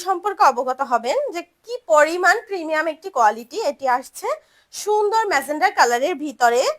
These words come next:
বর্তমান সময়ের খুবই হিট একটি ডিজাইনে থাকছে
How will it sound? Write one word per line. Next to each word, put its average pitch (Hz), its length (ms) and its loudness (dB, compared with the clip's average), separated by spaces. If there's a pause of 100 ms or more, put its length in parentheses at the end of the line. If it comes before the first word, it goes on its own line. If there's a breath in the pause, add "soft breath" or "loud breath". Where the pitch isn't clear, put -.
(320 soft breath)
বর্তমান 254 400 -2 (160)
সময়ের 415 460 -2 (720)
খুবই 370 200 -2 (120)
হিট 392 220 0 (120)
একটি 453 160 -2 (140)
ডিজাইনে 285 400 2 (140)
থাকছে 311 280 -2